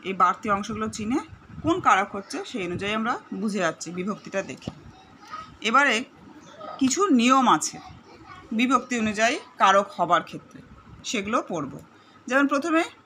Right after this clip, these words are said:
শুরু করব প্রথমা বিভক্তি দিয়ে। প্রথমেই পড়ব যে কর্তৃকারকে প্রথমা বিভক্তি হয়, যেটা বললাম কর্তৃকারক মানেই প্রথমা বিভক্তি, যেহেতু কর্তৃকারকে প্রথমা বিভক্তি হয় সেটাই আমরা পড়ছি।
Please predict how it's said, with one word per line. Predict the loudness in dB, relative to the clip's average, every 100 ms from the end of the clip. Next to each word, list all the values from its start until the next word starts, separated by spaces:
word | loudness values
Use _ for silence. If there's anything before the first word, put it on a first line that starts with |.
| -20 -20 -16 -14 -14 -6
শুরু | -2 0
করব | 2 2
প্রথমা | 2 0 0 0
বিভক্তি | 0 -4 -4 -6
দিয়ে। | -6 -6 -8 -16 -20 -20 -20 -20 -20 -20 -20 -20 -20 -20 -20 -20 -20 -20 -6
প্রথমেই | -2 0 -2 -4
পড়ব | 2 2 2 -2 -6 -20 -20 -20 -20 -12
যে | -8
কর্তৃকারকে | -4 0 0 0 0 0 0
প্রথমা | -2 -2 -2 -2
বিভক্তি | -4 -8 -8 -6
হয়, | -6 -8 -14 -10
যেটা | -8 -4 -4
বললাম | -2 -2 -2 -4 -6 -20 -20 -20 -20 -20 -20 -18 -18 -20 -20 -20 -20 -16 -6
কর্তৃকারক | -4 -2 2 2 4
মানেই | 2 2
প্রথমা | -2 -2 0 0
বিভক্তি, | -4 -8 -10 -14 -14 -18 -20 -20 -14 -6
যেহেতু | -6 -6
কর্তৃকারকে | -6 -6 -6 -6 -6 -6
প্রথমা | -8 -8 -8
বিভক্তি | -10 -12 -8
হয় | -6 -6
সেটাই | -6 -6 -6
আমরা | -6 -8
পড়ছি। | -10 -12 -14